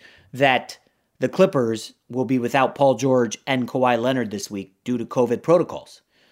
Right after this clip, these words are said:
So the Clippers, who have the second best record, are gonna have, uh, it's gonna be a drop-off, and they lost to the Hawks, um, on Tuesday night. So Lakers are gonna put some distance between them and the number two seed.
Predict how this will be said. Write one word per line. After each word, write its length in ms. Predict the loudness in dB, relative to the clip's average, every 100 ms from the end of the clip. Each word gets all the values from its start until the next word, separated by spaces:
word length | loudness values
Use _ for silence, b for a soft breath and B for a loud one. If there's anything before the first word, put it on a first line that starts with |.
| _ _
So 560 | -4 2 2 2 -4 _
the 80 | 0
Clippers, 520 | 4 4 2 -2 -6
who 300 | -2 -2 0
have 120 | -2
the 60 | 0
second 300 | 0 2 2
best 220 | 0 0
record, 260 | -2 0 0
are 80 |
gonna 340 | 2 2 2 -4
have, 340 | -4 -4 -4 -4
uh, 160 | -6 -4
it's 260 | -6 -8
gonna 120 | -6 0
be 100 | 2
a 40 |
drop-off, 480 | 4 2 0 -6 -10
and 100 | -6
they 80 | 0
lost 260 | 2 2
to 40 | 2
the 80 |
Hawks, 520 | 6 6 4 -12 -16 _ b b b b
um, 540 | -6 -4 -4 -8 -16 _ _
on 140 | -8
Tuesday 280 | -4 -6 -4
night. 220 | -8 -10 _ _ _ _ _ _
So 360 | -4 2 2 0 -8 _ _ _ _ _
Lakers 340 | 2 4 6 6
are 40 |
gonna 120 | 4
put 200 | 4 2
some 100 | 2
distance 380 | 0 0 0 -6
between 340 | -6 -4 -2 2
them 300 | 2 0 -2
and 200 | -4 -2
the 40 |
number 200 | -2 -4
two 160 | -4 -6
seed. 340 | -6 -8 -10